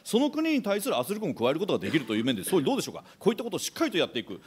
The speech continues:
それが抑止力にもなっていくんでは。撃ってきたらすぐ拾っちゃう、こういう考え方がいいんじゃないかと思うんですが、どうでしょうか。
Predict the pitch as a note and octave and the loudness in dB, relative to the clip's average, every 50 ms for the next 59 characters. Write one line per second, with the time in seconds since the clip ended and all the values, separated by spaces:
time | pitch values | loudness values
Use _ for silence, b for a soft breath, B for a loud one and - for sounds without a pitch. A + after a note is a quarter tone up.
0 | B B - - G#3+ A#3 D4 D4 D4+ D4 G#3 F3 G#3+ - - - D#4+ A#3+ A3 F3 | B B 0 0 0 2 2 0 -2 0 0 0 -2 -2 -4 -4 -4 -4 -4 -4
1 | C#3+ B2+ C3 G3+ A#3+ - E3 D3 B2+ C3+ C3 A2+ F#2+ F2 D2+ B B B B B | -4 0 0 0 2 2 2 0 2 2 0 0 -2 -4 -6 B B B B B
2 | - A3 D4 C#4+ - - C#4+ A3 - - E3 A2+ A2 - - C4+ C4 F3 - D3 | 2 2 2 2 0 -2 -2 -2 -2 -4 -6 -6 -4 -2 0 0 0 0 0 2
3 | D3 C4 A#3 - - A3+ - - - - _ _ - - - C4+ D4 D4 C#4+ - | 2 2 2 2 2 0 0 -2 -8 -18 _ _ -4 -2 0 2 2 2 0 0
4 | C4+ B3+ B3+ C4 B3 A#3 A3 E3+ D3 F3+ C#4 C#4+ A3+ F#3 D#3 C3+ B2+ B2+ B2+ A#2 | -2 -2 -2 0 0 2 2 2 2 2 2 2 2 2 0 -2 -2 -4 -6 -6
5 | G2 A2 A2 - B3+ F3 C#3 A#2 F2+ D#2+ | -6 -4 0 2 2 2 2 0 -4 -6